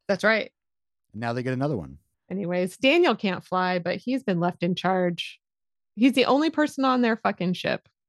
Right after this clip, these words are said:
Speaker 2: Right.
Speaker 1: Why? Why didn't he go on the away team? He has no idea how to fly. They're like, "You're gonna have to fly." And he's like, "You're gonna have to walk me through it."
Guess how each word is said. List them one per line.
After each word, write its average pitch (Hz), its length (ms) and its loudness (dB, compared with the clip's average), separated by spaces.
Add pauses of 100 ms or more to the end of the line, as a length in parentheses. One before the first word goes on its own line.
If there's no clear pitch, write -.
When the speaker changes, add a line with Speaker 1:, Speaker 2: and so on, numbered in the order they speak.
(160)
Speaker 2:
Right. 247 60 2
Speaker 1:
Why? 302 360 2 (1000)
Why 277 140 2
didn't 381 200 0
he 339 120 2
go 339 120 4
on 339 80 0
the 320 80 0
away 320 220 0
team? 240 160 2
He 254 80 6
has 214 200 2
no 247 220 4
idea 254 300 0
how 247 120 0
to 233 80 -6
fly. 285 380 -2
They're 214 160 0
like, 202 220 0
"You're 214 120 4
gonna 202 200 0
have 233 180 2
to 240 100 -6
fly." 220 180 0
And 214 80 2
he's 185 100 -4
like, 185 140 -2
"You're 196 180 2
gonna 214 180 4
have 226 100 2
to 262 120 2
walk 262 260 2
me 294 100 -2
through 349 220 0
it." 311 200 2